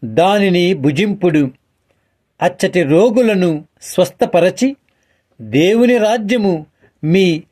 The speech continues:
సమీపమునకు వచ్చినదని చెప్పుడు.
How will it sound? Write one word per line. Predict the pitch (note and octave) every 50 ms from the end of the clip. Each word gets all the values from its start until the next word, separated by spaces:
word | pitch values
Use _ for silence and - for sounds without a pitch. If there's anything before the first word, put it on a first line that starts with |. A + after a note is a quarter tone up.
| _ _ _
సమీపమునకు | - - - - F#3+ G3 A3+ C4+ D4 D4 D4 C4 A#3+ G#3+ G#3+ G3 G3 G3 - F3+ F3+ E3+ D#3+ D3+ - _ _ C#3
వచ్చినదని | B2+ D3+ F3+ F3+ - - B3 B3+ C4+ G#3+ E3+ G3 E3+ E3+ E3 E3+ F#3+ F#3 - _ -
చెప్పుడు. | - E3 - _ D#3 E3 C#3+ D#3 D#3 D3 C#3 C3